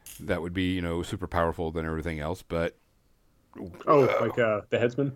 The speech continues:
Speaker 1: Yeah, like the headsman.
Speaker 2: Yeah.
Speaker 1: Uh, don't know. Um, have no clue, 'cause we don't even, like I said, we have no lore.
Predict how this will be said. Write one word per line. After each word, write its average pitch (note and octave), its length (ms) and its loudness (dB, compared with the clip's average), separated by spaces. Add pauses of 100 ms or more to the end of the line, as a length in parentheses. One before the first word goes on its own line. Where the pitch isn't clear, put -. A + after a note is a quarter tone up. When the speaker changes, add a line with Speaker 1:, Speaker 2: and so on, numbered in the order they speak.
(100)
Speaker 1:
Yeah, A2 200 10
like G2+ 160 8
the F#2+ 60 -2
headsman. F#2+ 400 2 (240)
Speaker 2:
Yeah. F#2 200 -2
Speaker 1:
Uh, E2 200 -2 (140)
don't D3 200 6
know. D3 300 4 (1200)
Um, E2+ 540 -4 (100)
have F2+ 240 0
no A#2 380 0
clue, F#2+ 540 -2
'cause A#2 140 -2
we C#3+ 80 2
don't D#3 120 6
even, C#3 120 4
like B2+ 100 0
I C#3+ 40 -2
said, D3+ 120 0
we G3 100 6
have C3 160 4
no A#2+ 240 4
lore. G2 400 0